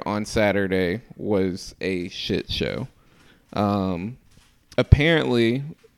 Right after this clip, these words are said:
someone counted there was a total of four watering stations on a ninety day, f-, on a nine, a ninety degree day for thirty thousand people.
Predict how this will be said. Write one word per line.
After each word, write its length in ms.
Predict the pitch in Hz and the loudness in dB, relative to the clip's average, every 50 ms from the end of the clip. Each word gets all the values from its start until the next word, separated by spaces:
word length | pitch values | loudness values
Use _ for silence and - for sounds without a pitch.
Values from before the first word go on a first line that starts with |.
| _ _ - | _ _ -18
someone 480 | - - - 127 120 123 120 117 120 | -8 -4 -2 0 2 2 2 0 0
counted 460 | - - 123 113 104 98 98 110 113 - _ _ _ - - | 0 0 0 2 0 0 -2 -2 -4 -6 _ _ _ -20 -10
there 240 | 107 110 113 113 | -4 0 0 2
was 300 | 113 110 113 110 - - - - - - - | 2 0 0 -4 -6 -12 -18 -20 -18 -14 -12
a 60 | 113 | -12
total 340 | - - 123 107 104 104 107 107 | -8 -8 -8 -6 -6 -6 -6 -8
of 60 | 107 | -8
four 320 | - - 113 110 120 135 | -2 2 4 4 6 6
watering 480 | 131 117 104 98 95 95 92 90 95 - | 6 6 6 6 4 2 0 -2 -4 -6
stations 600 | - - 98 95 95 95 - 104 95 107 113 - | -2 0 2 2 2 0 -2 -4 -4 -4 -2 0
on 120 | 98 98 | 0 0
a 80 | 95 98 | 0 0
ninety 360 | 92 87 85 95 95 101 107 | 0 -2 -2 -2 0 -2 0
day, 260 | 98 98 90 87 85 98 | 2 2 2 2 2 0
f-, 200 | - - - - - - | -2 -4 -10 -14 -6 -2
on 160 | - 123 117 | 2 2 4
a 140 | 107 107 101 | 4 2 0
nine, 440 | 101 101 110 107 107 110 107 101 - - - | 0 0 -2 0 0 -2 -2 -4 -6 -8 -6
a 60 | 113 | -6
ninety 360 | 120 113 117 120 123 123 127 123 | -4 -2 -2 -2 -2 -2 -2 -4
degree 400 | 131 113 110 123 120 120 123 123 | -4 -2 -2 0 0 2 0 0
day 460 | 120 120 113 107 87 85 87 101 - - - - - - - - - - - - - - - - - - | 0 0 0 0 0 -2 -4 -6 -8 -10 -14 -20 -20 -20 -20 -20 -20 -20 -20 -20 -20 -20 -20 -20 -20 -20
for 220 | - - 113 101 | -8 -4 -4 -4
thirty 340 | 95 - 107 104 104 104 117 | 0 2 2 2 2 0 -2
thousand 420 | - 113 95 101 110 120 123 131 | -2 -2 0 0 -2 -2 -4 -4
people. 360 | 127 104 92 - 104 107 120 | -4 -4 -4 -4 -4 -6 -6